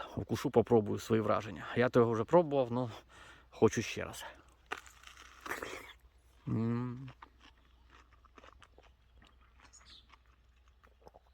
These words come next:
Дуже солодкий. Хто пробував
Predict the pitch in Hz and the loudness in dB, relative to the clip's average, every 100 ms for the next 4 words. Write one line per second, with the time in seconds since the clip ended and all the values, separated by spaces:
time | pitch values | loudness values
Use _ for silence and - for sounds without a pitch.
0 | _ - - - - - - 120 139 113 | _ -18 -18 -18 -20 -10 0 4 4 4
1 | - 113 117 135 - 101 98 - _ _ | 2 4 6 4 4 2 0 -10 _ _
2 | - - _ _ - _ - - - - | -20 -20 _ _ -20 _ -20 -20 -14 2
3 | - 127 131 131 120 117 113 | 6 10 12 12 10 8 6